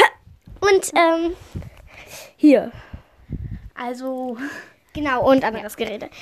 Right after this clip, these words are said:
Speaker 1: Also sie fängt jetzt an mit ihrem Steckbrief als Katze.
Speaker 2: Also, ich bin ganz flauschig. Ich hab ein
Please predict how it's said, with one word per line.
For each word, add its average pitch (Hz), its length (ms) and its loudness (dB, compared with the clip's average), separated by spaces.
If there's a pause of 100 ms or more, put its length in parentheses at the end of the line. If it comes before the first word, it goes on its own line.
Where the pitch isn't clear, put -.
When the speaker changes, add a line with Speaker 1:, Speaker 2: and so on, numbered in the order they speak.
(160)
Speaker 1:
Also 320 220 4
sie 330 100 2
fängt 466 280 4
jetzt 381 180 2
an 294 120 6
mit 285 140 0
ihrem 269 200 -2
Steckbrief 285 460 -4
als 370 460 2
Katze. - 320 -10 (600)
Speaker 2:
Also, 254 560 2 (640)
ich 240 840 0 (140)
bin 220 240 -8
ganz 185 360 -4 (640)
flauschig. 269 760 -2 (1080)
Ich 233 260 -2
hab 220 220 0
ein 196 540 0